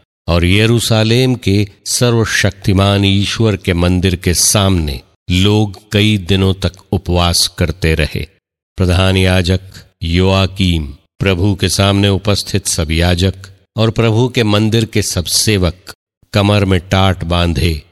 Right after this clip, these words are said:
दैनिक होम बलि, मन्नत की बलियां और लोगों द्वारा दिए हुए स्वेच्छा से अर्पित बलिदान चढ़ाते रहे।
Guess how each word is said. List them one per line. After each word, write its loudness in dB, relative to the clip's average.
दैनिक 0
होम 0
बलि, 0
मन्नत 2
की 2
बलियां 2
और 2
लोगों 2
द्वारा 2
दिए 2
हुए 2
स्वेच्छा -2
से 0
अर्पित -2
बलिदान 0
चढ़ाते -2
रहे। -10